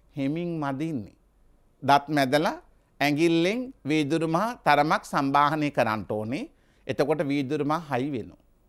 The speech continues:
ඕ-, ඕවා කාර මදින්න එපා. දත් මැද මැද ඉස්සරහට එන්නත් එපා. බලන්නකො කොච්චර අශීලාචාරද පයිප්පේ වටේ මේ දත් මැද මැද කෙල ගගා මහ පාර දෙනෝ දාක්ෂණක උදේ ගමන් බිමන් යනවනේ.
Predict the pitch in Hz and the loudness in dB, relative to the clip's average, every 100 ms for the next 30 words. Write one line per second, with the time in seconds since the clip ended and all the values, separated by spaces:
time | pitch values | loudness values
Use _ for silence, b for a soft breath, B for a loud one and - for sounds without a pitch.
0 | _ _ _ _ _ _ _ _ _ _ | _ _ _ _ _ _ _ _ _ _
1 | _ _ _ - 180 208 - 208 214 202 | _ _ _ -4 -2 -2 0 0 0 0
2 | 208 196 156 143 123 110 107 95 139 147 | -2 0 2 2 0 -2 -6 -4 -6 -4
3 | 180 175 196 190 190 165 139 127 120 165 | -6 -6 -6 -8 -8 -6 -4 -2 -4 -4
4 | 107 117 - _ _ _ _ _ _ _ | -6 -8 -8 _ _ _ _ _ _ _
5 | 131 127 147 160 156 - 123 - 185 127 | 0 2 2 0 -6 -4 -6 -4 -2 -2
6 | 151 180 170 147 143 127 117 135 151 170 | -2 2 4 4 2 2 0 0 0 0
7 | 156 131 120 147 190 302 147 120 143 147 | 0 2 2 0 -4 -2 -2 0 0 0
8 | 135 123 165 226 185 165 139 143 131 139 | 0 -4 -4 -4 -4 -2 0 0 0 0
9 | 208 180 143 139 202 277 226 151 127 123 | 0 0 -2 -2 -2 0 0 2 2 0
10 | 113 127 - 143 123 143 131 120 156 170 | 2 2 0 -6 -4 -4 -4 -2 -2 -2
11 | 127 131 135 156 196 214 127 107 92 | -2 -4 -4 -2 -2 -2 -2 -6 -10